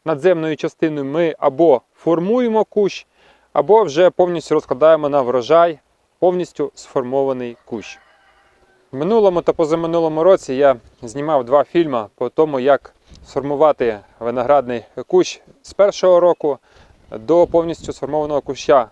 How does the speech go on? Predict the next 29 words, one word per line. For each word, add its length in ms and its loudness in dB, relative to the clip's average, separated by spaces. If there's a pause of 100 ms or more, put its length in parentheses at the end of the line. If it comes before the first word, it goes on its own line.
на 100 -4
шпалерах, 680 0 (200)
на 140 -2
арках, 540 2 (340)
як 300 2
повністю 420 0
розраховувати 880 0 (160)
нагрузку. 600 -4 (840)
Я 120 4
залишу 380 2
ось 100 0
тут, 180 -6
о, 160 4 (200)
вам 180 -4
прикріплю 420 -8
ці 260 -8 (160)
фільми, 260 -6
можете 280 -8
зайти 200 -4
подивитися, 680 -2
кому 220 -8
цікаво. 440 -2 (1000)
Але 240 6
я 300 4 (200)
по 100 0
коментарях 540 2
та 120 0
по 120 0
вашим 360 0